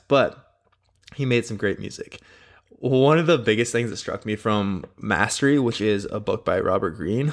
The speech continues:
was the fact that every historical figure who's made a significant impact on the world,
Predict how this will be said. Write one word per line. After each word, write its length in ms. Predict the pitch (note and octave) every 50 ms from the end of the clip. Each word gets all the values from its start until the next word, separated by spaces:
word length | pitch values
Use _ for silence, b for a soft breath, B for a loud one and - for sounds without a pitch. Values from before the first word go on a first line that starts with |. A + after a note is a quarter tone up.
| B B -
was 200 | - C3 B2+ C3+
the 80 | C#3 C3
fact 320 | - C#3+ C#3+ D3+ - -
that 240 | E3+ C#3+ - - - _ -
every 300 | - C#3 D3 D3+ E3+ E3+
historical 500 | F3 E3 - - D3+ C#3 C#3 C3+ C#3 C3+
figure 460 | B2 - - G2 A2 A2+ B2 C#3+ D3
who's 160 | D3+ C#3 C3
made 160 | C3+ C3 B2
a 40 | B2
significant 440 | B2+ - - - A#2 A2 - A2 -
impact 340 | F#2 G2+ - G2+ A2 G#2+ -
on 80 | A2+
the 60 | G#2 -
world, 500 | - - A2 B2 C3+ C#3 C#3+ C3+ B